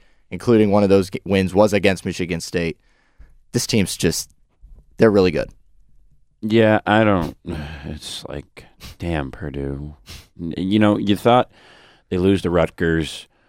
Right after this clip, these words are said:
Speaker 2: uh, what was that, two games before they came to Michigan State?
Speaker 1: Yeah.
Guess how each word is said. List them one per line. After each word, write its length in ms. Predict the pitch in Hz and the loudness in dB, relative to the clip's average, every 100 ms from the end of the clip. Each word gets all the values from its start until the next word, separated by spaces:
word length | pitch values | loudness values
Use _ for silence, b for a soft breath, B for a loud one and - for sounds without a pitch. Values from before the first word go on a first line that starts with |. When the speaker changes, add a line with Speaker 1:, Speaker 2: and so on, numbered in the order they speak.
| _ _ _ | _ _ _
Speaker 2:
uh, 140 | - 76 | -2 0
what 140 | 82 | 0
was 120 | 78 | 0
that, 240 | 71 67 - | -4 -6 -8
two 180 | - 92 | -4 0
games 300 | 98 98 85 | 2 2 0
before 360 | - 90 101 | -4 -2 0
they 100 | 98 | 0
came 220 | 98 104 101 | 0 -2 -2
to 80 | |
Michigan 380 | 95 98 - 95 | 0 -2 0 -2
State? 320 | 90 104 104 - | 0 2 2 0
Speaker 1:
Yeah. 220 | 110 | -4